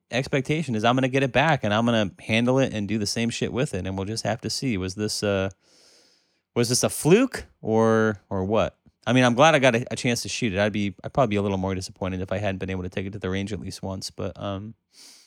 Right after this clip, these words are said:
but yeah, I was actually really surprised. I mean, bef-, prior to, you know, getting this new firearm and going to the range, I had not shot in, geez, I don't know.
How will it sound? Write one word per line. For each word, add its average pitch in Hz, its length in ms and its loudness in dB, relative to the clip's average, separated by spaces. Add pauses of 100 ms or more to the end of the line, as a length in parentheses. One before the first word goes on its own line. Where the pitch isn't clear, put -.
(1400)
but 110 120 0
yeah, 180 180 8
I 131 40 8
was 117 120 4
actually 165 240 6
really 160 100 6
surprised. 151 440 4
I 107 60 2
mean, 107 240 2
bef-, 101 120 -4 (160)
prior 127 360 4
to, 107 300 2 (140)
you 113 120 -4
know, 98 360 -4 (120)
getting 110 180 -2
this 107 160 -4
new 113 100 -2
firearm 107 380 2
and 104 80 -6
going 104 180 -2
to 95 60 -4
the 92 80 -2
range, 95 260 0
I 95 100 2
had 98 140 -2
not 95 220 0
shot 95 420 0
in, 92 360 -6 (1300)
geez, 98 360 -4
I 90 120 0
don't 90 140 -2
know. 90 300 -4